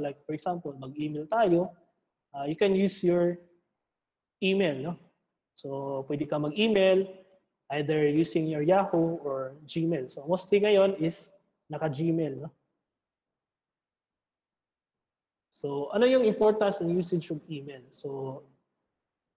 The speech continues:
ayun, parang messenger lang ngayon, no? Kasi last time, ah, last ma-, years, no, po-, popular yung email. So, mangyari,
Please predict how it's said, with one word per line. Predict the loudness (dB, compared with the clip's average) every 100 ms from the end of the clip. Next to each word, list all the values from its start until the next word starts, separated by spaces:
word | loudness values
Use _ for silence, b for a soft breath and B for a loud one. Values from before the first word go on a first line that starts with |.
| _
ayun, | 4 6 4 0
parang | 2 4 6 4 0 -4
messenger | -6 -2 -2 4 4
lang | 4 2
ngayon, | 0 0 -2
no? | -4 -20 _ _ _ _ _ -6
Kasi | -2
last | 0 0 -2
time, | -4 -4 -2
ah, | -2 0 0 -2
last | -2 -4 -6
ma-, | -4 -2 -2 -2
years, | 2 4 2 -2
no, | -10
po-, | -10 -18 _ _ _
popular | -4 2 2 2
yung | 0 -4
email. | -4 -4 -6 -10 _ _ _ _ _ _
So, | -6 -4
mangyari, | 0 2 4 4 2 0